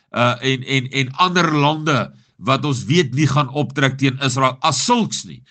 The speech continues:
So ons kan in Noord-Amerika, so jy kan dit nog gaan inpas waar jy wil, maar al hierdie eienskappe moet pas.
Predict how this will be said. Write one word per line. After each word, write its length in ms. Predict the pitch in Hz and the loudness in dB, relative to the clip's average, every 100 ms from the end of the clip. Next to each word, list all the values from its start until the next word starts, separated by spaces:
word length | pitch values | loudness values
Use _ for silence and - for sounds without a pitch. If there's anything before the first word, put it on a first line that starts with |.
| _ - | _ -6
So 200 | - 208 | -2 0
ons 300 | 190 208 - | 0 -2 0
kan 340 | 226 190 127 - _ _ | 0 0 -2 -12 _ _
in 140 | 170 156 | -2 2
Noord-Amerika, 880 | 180 208 147 185 208 233 - 143 | 4 4 2 2 4 2 2 -2
so 280 | 123 214 214 208 | -2 -2 -2 -2
jy 220 | 143 214 | 0 0
kan 140 | 262 | -2
dit 100 | 277 | -2
nog 120 | 254 | 0
gaan 240 | 208 240 262 | 0 0 -2
inpas 240 | 240 254 | 0 0
waar 140 | 208 240 | 2 0
jy 100 | 233 | 2
wil, 340 | 294 175 - _ _ _ | 0 0 -6 _ _ _
maar 320 | 90 104 98 - | -4 -4 -2 2
al 140 | 190 | 2
hierdie 300 | 233 214 - | 4 2 0
eienskappe 640 | 160 160 120 - 92 - | -2 -2 -2 -4 -6 -4
moet 220 | 90 - - | -2 -2 2
pas. 580 | 214 147 - - - | 2 2 -4 -10 -12